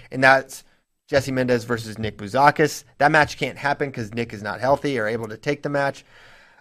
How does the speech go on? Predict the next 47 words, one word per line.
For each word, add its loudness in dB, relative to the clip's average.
So 2
this 4
is 0
the 4
only 4
other 6
match 2
in -2
my 2
mind 0
that's -4
like, -2
wow. -4
Um, -8
I, -6
I -6
have 0
no 4
idea 2
how 4
it's -8
gonna -6
play -6
out. 0
It's -10
gonna -8
have -14
pound -6
for -6
pound, -6
big, 0
uh, -10
big 2
board 4
implications, -4
et -12
cetera, 0
et -8
cetera. 0
I 2
think 0
it's -2
gonna -4
be -2
really, 4
really 4
entertaining, 2